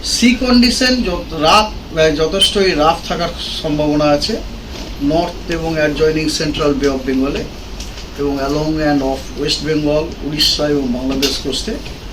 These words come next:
আঠাশ থেকে তিরিশ তারিখের মধ্যে।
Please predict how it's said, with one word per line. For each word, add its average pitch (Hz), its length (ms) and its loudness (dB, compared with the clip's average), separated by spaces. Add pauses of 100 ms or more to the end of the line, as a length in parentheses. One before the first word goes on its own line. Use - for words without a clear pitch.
(180)
আঠাশ 160 360 -4
থেকে 240 280 -6 (460)
তিরিশ - 280 -2
তারিখের 113 300 -6
মধ্যে। 104 280 -8